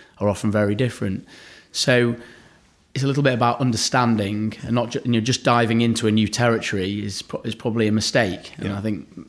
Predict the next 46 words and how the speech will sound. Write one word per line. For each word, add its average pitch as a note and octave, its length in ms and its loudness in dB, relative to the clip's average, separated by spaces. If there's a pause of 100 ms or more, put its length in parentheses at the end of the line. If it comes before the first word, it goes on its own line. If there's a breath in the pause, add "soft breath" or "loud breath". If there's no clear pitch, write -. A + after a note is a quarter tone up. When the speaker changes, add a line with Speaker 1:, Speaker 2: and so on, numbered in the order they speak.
Speaker 1:
you G2 80 -10
know, F#2 160 -6 (500 loud breath)
certainly G#2 300 -4
my G2+ 180 2
chairman G2+ 380 -2
will G2+ 80 -4
tell G#2+ 240 -2
you G2+ 120 -2
if G2+ 120 -8
you G#2 100 -4
decide G2 340 -6
to - 60 -8
set - 240 -4
up G#2 100 -8
in G#2 60 -2
the G2+ 100 -2
U A2 140 2
S, A2 140 -2
for - 120 -8
example, G#2 540 -6
it's, - 240 -10
it's - 140 -20
the G2+ 100 -8
graveyard G#2 640 -2
of G2+ 100 -6
most G#2 320 -2
English G#2 280 -4
companies. - 540 -6 (280 loud breath)
But A#2 100 -2
I A#2 40 4
do E3 180 2
agree B2+ 440 2
that A2+ 320 0 (260 loud breath)
it's B2 180 -6
about A#2 340 2
making A2+ 420 0
sure G#2 640 0
that G#2 360 -6 (420)
our G#2 140 -6
home A#2+ 280 2
territory G2 460 -4
is F#2+ 120 -6
well G#2+ 220 0
taken G2 420 -6
care G2 360 -4
of, G2 300 -8